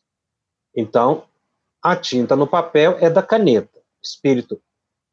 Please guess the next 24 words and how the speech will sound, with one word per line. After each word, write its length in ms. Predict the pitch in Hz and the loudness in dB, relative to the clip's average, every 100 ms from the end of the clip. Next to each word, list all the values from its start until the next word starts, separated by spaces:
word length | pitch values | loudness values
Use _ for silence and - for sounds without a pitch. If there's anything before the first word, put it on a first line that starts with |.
| _ _ _ _ _ _ _ _ _ | _ _ _ _ _ _ _ _ _
num 120 | 127 | -2
fenômeno 320 | 143 143 123 123 | 0 2 2 2
de 80 | |
materialização 800 | 117 120 135 123 120 127 123 139 | 0 0 0 0 0 0 0 -2
também, 300 | 143 147 180 | -2 0 0
ele 220 | 170 175 170 | 0 0 2
move 600 | 147 151 170 160 151 160 | 2 4 4 4 2 0
a 80 | |
caneta. 440 | 156 185 120 101 - _ _ _ _ _ _ _ _ _ _ _ - | 0 -2 -2 -4 -6 _ _ _ _ _ _ _ _ _ _ _ -2
Ou 160 | 208 214 | 0 2
com 80 | |
a 60 | 196 | 0
mão 240 | 143 156 | 2 2
materializada 800 | 143 135 143 127 123 110 110 113 107 | 2 0 0 2 2 2 0 0 -2
visível 640 | 151 160 127 196 226 214 | -4 -4 -2 0 2 4
ou 160 | 240 | 4
não, 320 | 254 151 123 107 | 4 2 2 -2
porque 280 | - - | -10 -2
o 100 | 131 | -2
movimento 520 | 131 139 127 123 135 151 | 2 0 0 -2 0 -2
é 60 | |
sempre 460 | - - 135 139 160 | -2 -4 -4 -2 -4
psíquico. 800 | - - 170 143 - 95 - - _ _ _ _ _ _ _ _ _ _ _ _ _ _ | -4 -4 0 0 -2 -12 -14 -16 _ _ _ _ _ _ _ _ _ _ _ _ _ _
Tá? 400 | 113 117 147 | 0 2 -2